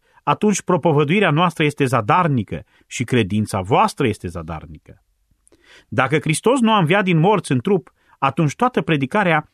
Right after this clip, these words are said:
Evangheliei este inutilă, ceea ce înseamnă că Noul Testament este inutil,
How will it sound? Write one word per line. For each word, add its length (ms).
Evangheliei 960
este 440
inutilă, 720
ceea 160
ce 120
înseamnă 420
că 140
Noul 220
Testament 600
este 240
inutil, 480